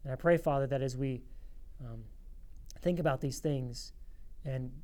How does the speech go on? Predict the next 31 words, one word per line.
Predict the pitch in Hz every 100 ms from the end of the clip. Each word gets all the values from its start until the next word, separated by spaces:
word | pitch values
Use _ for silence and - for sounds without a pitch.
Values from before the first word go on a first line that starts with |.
| -
as | 143 135
we | 143 135 127 143
look | 143 196 214
to | - 175
investigating | 151 156 156 165 151 147
these | 143 135
things | 151 139
even | 147 139
in | 127
the |
New | 123 139 214
Testament, | - 127 - 127 139 - - - - - - -
that | 143 -
you |
would | 147 123
guide | 160 165
our | 165
understanding | 151 139 - 147 147 135
to, | - 131 123 - - - -
to, | 147 131 165 - - -
to | - - 139 127 123 - - - - -
make | 147 156 170 170
practical | - - 165 165 160 147 135
changes | - 156 151 135 131
in | 127
our | 120
lives | 120 123 123 120 117 - - - - - -
according | - - 156 151
to | 139 139
your | 135
word. | 120 110 107